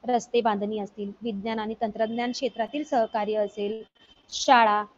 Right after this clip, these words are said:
आरोग्य सुविधा, सिंचन प्रकल्प यांची उभारणी, अशा सर्वच क्षेत्रात भारत अफगाणिस्तानला मदत करत आहे. व विद्यार्थी मित्रांनो, तुम्हाला कळलेच असेल की या भारत आणि अफगाणिस्तान या दोन्ही देशांचे संबंध सुद्धा कसे आहेत,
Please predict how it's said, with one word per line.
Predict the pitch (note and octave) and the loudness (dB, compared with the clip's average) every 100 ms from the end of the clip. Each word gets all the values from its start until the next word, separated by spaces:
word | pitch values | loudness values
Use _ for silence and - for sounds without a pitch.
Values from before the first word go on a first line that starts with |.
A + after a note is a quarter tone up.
| - | 0
आरोग्य | A#3+ B3+ C#4 - | 4 6 6 2
सुविधा, | - A3 G3 G3+ G3 _ - | 0 -4 -2 -4 -4 _ -10
सिंचन | - D4+ D4 E4 | -2 -2 2 2
प्रकल्प | E4 B3+ G#3+ G3+ G3 G#3 - _ | 4 2 2 -2 -2 -4 -6 _
यांची | C4 B3 B3 D#4 | -2 -2 0 -2
उभारणी, | C#4+ G#3+ G3 G3+ G#3 _ | 0 0 0 -4 -10 _
अशा | A#3 C4+ C4+ - | -4 -2 -2 -2
सर्वच | C4+ C#4 F4+ | 2 6 6
क्षेत्रात | G4+ G#4 B3+ - A3 G#3+ | 4 2 0 0 -2 -2
भारत | G#3 G#3 A3+ | -4 -2 -2
अफगाणिस्तानला | - F#3+ G#3 G3+ G#3+ A#3+ G3+ G#3+ E4+ - _ | -4 -6 -6 -8 -8 -8 -6 -4 -4 -6 _
मदत | A#3+ A3 G#3+ - | -2 0 0 -2
करत | G3+ G3+ | -2 -2
आहे. | G#3 F#3 F3+ _ _ | -4 -8 -10 _ _
व | A#3+ | -6
विद्यार्थी | A3 G3 A3+ B3 | -4 0 0 0
मित्रांनो, | B3+ C4+ E4 C4 | -2 0 0 -2
तुम्हाला | B3+ A#3 A#3 | -4 -6 -4
कळलेच | C4 A#3 B3+ C#4+ | -2 0 0 2
असेल | E4+ D4 A#3+ | 0 0 -2
की | C4 C4 C#4 | -4 -8 -6
या | A#3+ | -8
भारत | A3+ G#3+ A3 D4+ | -8 -8 -4 -4
आणि | B3+ A3+ A3+ | -4 -6 -4
अफगाणिस्तान | G#3+ F#3+ A3+ C4+ - D#4 A#3+ - - | -4 -4 -4 -2 0 0 0 -8 -10
या | B3 | -2
दोन्ही | B3+ A3 B3 | 0 0 0
देशांचे | A#3 G#3 A3 G#3 | 0 -2 -6 -8
संबंध | A3+ A#3 G#3 G#3 | -6 -6 -6 -8
सुद्धा | A3+ A3 G3 | -8 -8 -10
कसे | G#3 G3+ - | -6 -6 -4
आहेत, | A3+ G#3 C4+ | -4 2 2